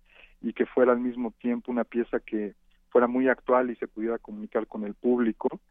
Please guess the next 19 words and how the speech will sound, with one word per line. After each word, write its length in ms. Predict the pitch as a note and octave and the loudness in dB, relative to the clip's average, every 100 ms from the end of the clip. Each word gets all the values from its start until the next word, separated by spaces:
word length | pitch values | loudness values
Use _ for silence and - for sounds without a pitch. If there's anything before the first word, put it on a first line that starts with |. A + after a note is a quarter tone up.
| _ - - - - - | _ -20 -20 -20 -8 2
Y 220 | A#2+ A#2+ | 4 6
es 180 | A#2+ A#2+ _ - | 4 0 _ -8
una 500 | C3 B2+ B2 A#2 A2 | -2 0 0 0 -4
pieza 420 | - D#3 D3+ - | -2 -2 -2 -2
del, 320 | A#2 A2 G#2 G2+ | -2 -2 -4 -4
del, 300 | G#2 G2+ G2+ | -6 -6 -6
del 180 | G#2 | -6
compositor 640 | - G#2 G#2+ - - B2+ B2 | -6 -6 -6 -6 2 2 4
italiano 460 | - A2 A2+ A#2+ | 2 4 4 2
Fausto 400 | A#2 A#2+ A2+ - | 0 0 0 0
Romitelli, 720 | G#2+ A2 A2 - C3 A#2+ B2+ F3 _ _ _ _ _ - | -2 -2 -6 0 2 2 0 -8 _ _ _ _ _ -4
eh, 400 | A2 A2 G#2+ G#2+ - - | -2 0 0 -4 -6 0
que, 340 | C3 D#3 D#3 _ | 4 4 0 _
eh, 400 | B2+ A#2 G#2+ G2+ F#2+ - | -8 -8 -8 -12 -14 -2
bueno, 260 | B2+ C3 A#2 | 0 2 0
el 120 | A2+ | -2
Fausto 340 | B2+ B2 - | 0 0 0
Romitelli 880 | A#2 A2+ A2 - B2+ B2+ A2+ G#2+ | -2 -2 -2 0 0 2 -2 -2
es 100 | G#2+ | -2